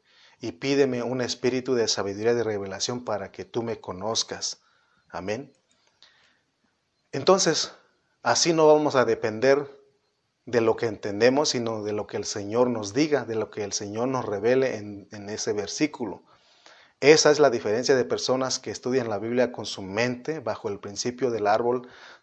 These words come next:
del conocimiento del bien y del mal. Y con esa línea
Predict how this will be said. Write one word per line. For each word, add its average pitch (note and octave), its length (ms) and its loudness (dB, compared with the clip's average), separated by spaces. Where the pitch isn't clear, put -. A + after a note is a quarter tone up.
del G#2+ 260 -6
conocimiento G#2 720 -10
del G#2 180 -6
bien G#2 200 -12
y G#2 40 -12
del G2+ 180 -10
mal. B2 400 2
Y B2+ 120 -4
con C#3+ 200 0
esa F#3 200 0
línea C3+ 500 -2